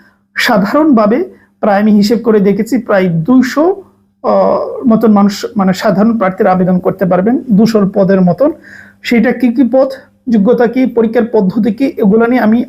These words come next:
আলাদা ভিডিও করব, যেহেতু সময় আছে। ওগুলা দরে দরে কারা কারা করতে পারবেন, সুযোগ সুবিধা, পরীক্ষার পদ্ধতি, ডিটেলে কথা বলবো। আজকে শুধু এইটুকুই বললাম, এইরকম দুশোর মতন, বাদবাকি সবই কিন্তু,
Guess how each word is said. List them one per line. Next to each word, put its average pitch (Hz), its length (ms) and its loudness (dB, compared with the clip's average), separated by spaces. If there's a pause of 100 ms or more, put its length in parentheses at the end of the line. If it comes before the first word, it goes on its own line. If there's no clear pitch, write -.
আলাদা 208 280 2
ভিডিও 202 280 2
করব, 202 360 0
যেহেতু 196 280 0
সময় 208 280 -2
আছে। - 320 -2 (500)
ওগুলা 214 220 2
দরে 220 300 2
দরে 240 200 2
কারা 196 220 0
কারা 202 160 -2
করতে 196 280 -4
পারবেন, 208 460 0 (340)
সুযোগ 220 320 0
সুবিধা, 214 400 2
পরীক্ষার 214 420 0
পদ্ধতি, 208 460 0
ডিটেলে 202 520 0
কথা 202 220 0
বলবো। 180 420 0 (380)
আজকে 214 280 -4
শুধু 233 220 2
এইটুকুই 220 320 2
বললাম, 247 380 2 (500)
এইরকম 220 380 2
দুশোর 214 280 2
মতন, 214 300 2
বাদবাকি 196 440 0
সবই 196 260 -2
কিন্তু, 196 480 -2